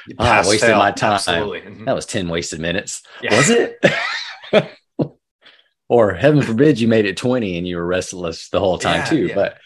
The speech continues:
Speaker 2: but, like, we're, because we, we judge it, or we have a, again, we have an expectation for it, right?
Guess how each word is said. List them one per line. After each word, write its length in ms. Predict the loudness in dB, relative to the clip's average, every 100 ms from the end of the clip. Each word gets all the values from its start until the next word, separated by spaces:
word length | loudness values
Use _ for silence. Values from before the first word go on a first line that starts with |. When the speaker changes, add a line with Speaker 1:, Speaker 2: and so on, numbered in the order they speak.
| -20 -20 -20 _ _ _
Speaker 2:
but, 280 | 0 0 2
like, 260 | -2 -2 -2
we're, 220 | 0 0
because 300 | -2 -4 -2
we, 160 | -2
we 160 | -2 -4
judge 360 | -2 0 0 -2
it, 140 | -6
or 100 | -4
we 120 | -4
have 200 | -4 -4
a, 260 | -4 -4 -6
again, 240 | -6 -4
we 80 | -4
have 140 | -4 -4
an 80 |
expectation 720 | -6 -6 -8 -4 -4 -2 -4 -6
for 260 | -6 -8
it, 80 | -8 -4
right? 340 | -2 -2